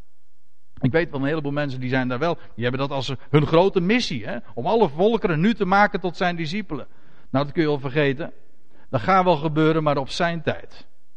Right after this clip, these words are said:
En dan, en dan zal daar ook weer het kanaal van zegen, de zonen van Israël, u weet wel, hè, die twaalf, eh, waterbronnen. Die gaan daarvoor gebruikt worden, om al die zeventig volkeren daarvoor de voeding te geven. Maar nu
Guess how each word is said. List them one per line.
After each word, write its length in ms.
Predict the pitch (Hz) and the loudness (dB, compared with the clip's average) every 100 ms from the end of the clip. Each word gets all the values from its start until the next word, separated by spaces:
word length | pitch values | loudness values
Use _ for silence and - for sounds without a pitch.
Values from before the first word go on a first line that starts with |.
| - - - - - - | -10 -10 -10 -10 -10 -4
En 120 | 123 | -2
dan, 260 | 139 151 | 0 -2
en 80 | 143 | -2
dan 120 | 131 | -2
zal 260 | 131 151 147 | 2 0 2
daar 200 | 143 147 | 2 2
ook 160 | 147 139 | 0 0
weer 200 | 139 123 | 0 0
het 280 | 123 - - - | -4 -6 -8 0
kanaal 520 | 147 131 160 180 185 | 2 4 2 2 0
van 240 | 180 165 | -2 -2
zegen, 540 | 120 156 175 120 139 143 | 2 2 2 0 -4 -2
de 100 | 120 | 0
zonen 420 | 135 175 175 165 | 2 2 0 -4
van 140 | 160 | -4
Israël, 440 | 165 160 117 127 151 | -4 -6 -4 -6 -4
u 40 | |
weet 200 | 139 139 | -4 -4
wel, 140 | 110 120 | -4 -6
hè, 80 | 160 - - | -6 -8 -8
die 100 | 117 | -4
twaalf, 480 | 139 139 131 - 139 | -2 -2 -4 -6 -2
eh, 320 | 123 123 120 | -2 0 0
waterbronnen. 600 | 131 143 123 101 98 92 - - | 2 2 2 -4 -6 -8 -10 0
Die 140 | 180 | 2
gaan 200 | 185 190 | 4 4
daarvoor 340 | 165 156 156 131 | 4 4 2 0
gebruikt 380 | 123 127 107 | 2 2 0
worden, 220 | 101 98 113 | -4 -6 -6
om 80 | |
al 300 | 135 156 208 | -2 0 2
die 120 | 196 151 | 0 0
zeventig 480 | 202 196 170 147 | 4 4 2 -6
volkeren 480 | - 190 185 165 165 - - | 0 2 2 -2 -4 -6 -8
daarvoor 880 | 117 156 180 165 135 - 160 151 151 - | 0 2 2 0 -6 -6 -2 0 -2 -4
de 140 | - 120 | -2 0
voeding 340 | 135 131 98 | 2 0 -2
te 100 | 104 | -4
geven. 320 | 101 87 - - - - - - - - - - - - - | -6 -8 -10 -10 -10 -10 -10 -10 -10 -10 -10 -10 -10 -10 -4
Maar 180 | 113 113 | 0 2
nu 520 | 123 156 196 214 | 2 2 2 0